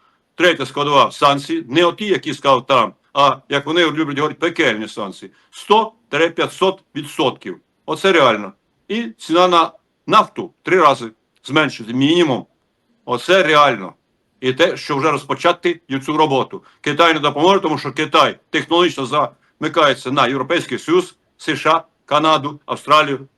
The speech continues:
е, частково Японію, Південну Корею. При тому, коли займуть спільну позицію, що санкції проти Китаю, всі ці країни, і все припиняється, китайська економіка рухне. І ніяка Росія нічого не допоможе.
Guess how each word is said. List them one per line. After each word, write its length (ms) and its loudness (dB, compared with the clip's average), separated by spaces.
е, 240 -2
частково 640 -2
Японію, 520 0
Південну 360 -2
Корею. 360 2
При 160 0
тому, 240 4
коли 220 0
займуть 320 0
спільну 300 -2
позицію, 420 -4
що 400 -2
санкції 440 0
проти 240 -4
Китаю, 400 0
всі 320 -2
ці 160 -12
країни, 440 -4
і 120 0
все 240 0
припиняється, 600 -2
китайська 480 -4
економіка 520 0
рухне. 440 -8
І 80 -4
ніяка 340 2
Росія 280 -2
нічого 240 -2
не 40 -8
допоможе. 460 -6